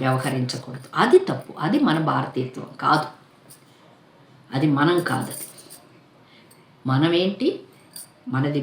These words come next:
మన మూలాలు. మనం బేసిక్స్ మర్చిపోకుండా ఇతరుల్ని గౌరవిస్తూ చక్కగా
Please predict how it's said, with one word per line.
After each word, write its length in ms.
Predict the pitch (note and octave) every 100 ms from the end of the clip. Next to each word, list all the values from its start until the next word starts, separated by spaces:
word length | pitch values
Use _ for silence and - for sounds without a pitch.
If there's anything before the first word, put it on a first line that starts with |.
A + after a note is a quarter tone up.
| C3+
మన 120 | C3 C3
మూలాలు. 440 | C3 D3+ D#3 D#3+ C4+ - - - - - - - - C#3
మనం 180 | C3+ B2 - - - - - _ - - -
బేసిక్స్ 460 | D3+ D3+ D#3 - C3 A#2+
మర్చిపోకుండా 1080 | C3 - A3+ G#3+ G3 F#3+ F#3 F3 F#3+ G3+ D#4 - - - - - - -
ఇతరుల్ని 420 | C3 C3 D3 C#3+ C3 C#3+
గౌరవిస్తూ 640 | D#3 G3+ G#3 G#3 - - E4 - - - - - - - - - _ _ - - - - - - _ _ - - _ _ _ -
చక్కగా 380 | - E3 E3+